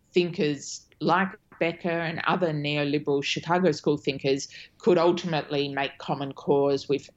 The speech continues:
with evangelicals and various forms of social conservative thought and practice. But what I want to show by going back to the forties and by looking at, um,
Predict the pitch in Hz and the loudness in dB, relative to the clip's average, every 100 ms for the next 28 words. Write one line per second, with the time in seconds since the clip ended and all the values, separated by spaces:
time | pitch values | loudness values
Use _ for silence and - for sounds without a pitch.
0 | _ 160 147 - 156 147 139 151 170 165 | _ -2 -2 0 2 2 0 2 4 4
1 | - 156 147 143 139 143 143 139 135 135 | 2 0 0 -2 -4 0 2 4 2 -2
2 | - 143 135 135 - 131 - 127 - - | -2 -2 -2 -6 -10 -12 -4 -4 -4 -10
3 | 139 - 139 135 131 - - 120 - - | -12 -2 -2 0 -4 -6 -10 -10 -4 2
4 | 139 - - - - - - 156 151 139 | 2 2 -6 -16 -20 -10 0 0 2 -2
5 | - - - - - - _ _ _ 180 | -4 -10 -10 -14 -16 -18 _ _ _ 2
6 | 190 262 302 233 190 185 180 170 160 151 | 4 4 2 0 -2 0 2 4 2 0
7 | 156 156 147 160 - - 151 - 165 165 | 0 -2 -2 -6 -6 -8 -8 -2 -2 -2
8 | - - - - - 160 156 139 143 147 | -8 -14 -16 -14 -6 -2 2 2 4 0
9 | - 147 139 135 - - - 143 131 131 | 0 -4 -2 -6 -6 -12 -4 0 0 -2